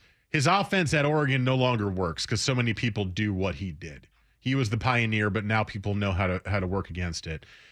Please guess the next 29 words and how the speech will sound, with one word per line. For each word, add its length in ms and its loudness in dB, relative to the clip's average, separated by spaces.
And 180 2
he's 180 0
taken 600 0
what 240 0
he's 260 0
learned 260 2
from 140 0
the 140 2
N 80 4
F 200 -2
L. 300 0
He's 240 -4
kept 240 -2
some 240 0
of 160 0
those 220 0
concepts, 720 0
and 120 0
now 240 4
he's 220 0
built 280 0
up 140 0
a 60 0
team, 400 0
and 100 2
he's 140 0
brought 280 0
talent 440 -2
in. 360 0